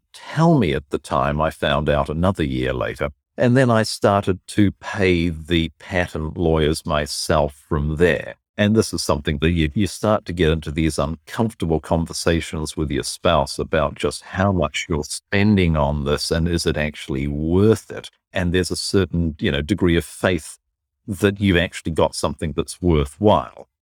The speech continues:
And then it's about finding a partner who's willing to work with it. And I had a couple of bites of the cherry at that. So I worked with one company where, um,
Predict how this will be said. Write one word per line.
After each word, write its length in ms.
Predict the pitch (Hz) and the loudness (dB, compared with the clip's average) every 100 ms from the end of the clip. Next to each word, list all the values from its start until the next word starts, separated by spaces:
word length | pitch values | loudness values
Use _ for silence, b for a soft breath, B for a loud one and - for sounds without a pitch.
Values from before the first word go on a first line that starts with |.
| - | -2
And 160 | 110 87 | 0 4
then 160 | 127 | 4
it's 160 | 131 - | 2 -2
about 280 | 71 69 - | -4 -4 -2
finding 340 | - 69 69 | -2 -2 -2
a 40 | 67 | -8
partner 480 | - 80 73 - | -4 -2 -2 -6
who's 240 | 69 73 - | -6 -6 -4
willing 220 | 67 67 | -4 -4
to 100 | 71 | -4
work 340 | 80 107 - | 2 2 2
with 140 | 62 57 | -6 -8
it. 100 | - _ _ - | -12 _ _ -4
And 180 | 90 | 0
I 120 | 80 82 | 2 2
had 180 | 80 | 0
a 60 | 78 - | -2 -6
couple 400 | - 98 - 82 | -4 -4 0 0
of 160 | 73 - | 0 -2
bites 400 | 71 80 - - | -2 -4 -6 -4
of 80 | |
the 80 | 78 | -4
cherry 500 | 73 - 87 73 73 | -8 -4 0 0 0
at 140 | 65 - | -4 -2
that. 320 | 95 - - | -2 -2 -8
So 240 | - 80 | -4 -2
I 120 | 71 78 | 0 0
worked 440 | 78 80 76 - | 2 0 -2 -6
with 240 | 71 69 - _ _ | -4 -4 -8 _ _
one 400 | 85 82 90 107 | -6 2 4 4
company 800 | 104 107 98 - 95 95 95 95 | 2 2 0 0 0 0 0 0
where, 640 | 87 73 71 73 76 73 73 | 0 0 0 0 0 2 2
um, 320 | 73 73 73 | 0 -2 -8